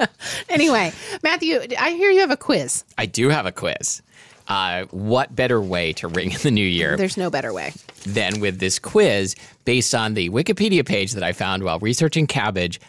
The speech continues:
Speaker 2: list of Lepidoptera that feed on brassica.
Speaker 1: Oh,
Speaker 2: So
Speaker 1: wait, Lepidop-, Lepidoptera is a, a category of, of insect.
Speaker 2: It is. It is moths and, uh, butterflies.
Speaker 1: Okay, okay, I'm ready.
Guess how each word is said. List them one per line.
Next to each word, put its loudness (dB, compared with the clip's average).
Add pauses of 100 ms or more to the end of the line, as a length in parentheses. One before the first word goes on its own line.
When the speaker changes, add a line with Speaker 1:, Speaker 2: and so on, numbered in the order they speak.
(140)
Speaker 2:
list 2
of 2
Lepidoptera 2
that 0
feed -2
on -2
brassica. -4 (140)
Speaker 1:
Oh, 2
Speaker 2:
So 2
Speaker 1:
wait, 4
Lepidop-, -2
Lepidoptera 0
is -4
a, -4
a -8
category 0
of, -6
of -2
insect. -2
Speaker 2:
It 0
is. -2
It 0
is -2
moths 0
and, -4 (280)
uh, -2 (340)
butterflies. -4 (320)
Speaker 1:
Okay, 0 (160)
okay, -8
I'm 0
ready. -2